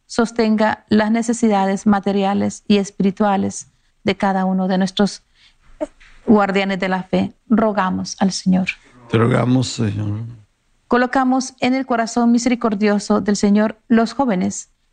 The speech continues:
Speaker 1: que tienen inquietud al llamado al matrimonio, a la vida religiosa, sacerdotal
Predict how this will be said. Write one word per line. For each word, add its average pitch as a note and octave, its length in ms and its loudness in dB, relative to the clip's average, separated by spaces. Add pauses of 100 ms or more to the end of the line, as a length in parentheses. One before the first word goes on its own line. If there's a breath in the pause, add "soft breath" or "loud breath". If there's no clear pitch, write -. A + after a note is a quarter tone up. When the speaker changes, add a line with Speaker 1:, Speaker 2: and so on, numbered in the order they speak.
(100)
Speaker 1:
que C4 120 2
tienen D4 480 0 (140)
inquietud B3+ 680 2 (240)
al A3 180 -2
llamado G#3 640 -2
al G#3+ 120 -2
matrimonio, B3 840 0 (260)
a A#3 80 -2
la C4 120 0
vida A#3+ 240 -2
religiosa, G3+ 880 -2 (320)
sacerdotal G#3+ 880 -2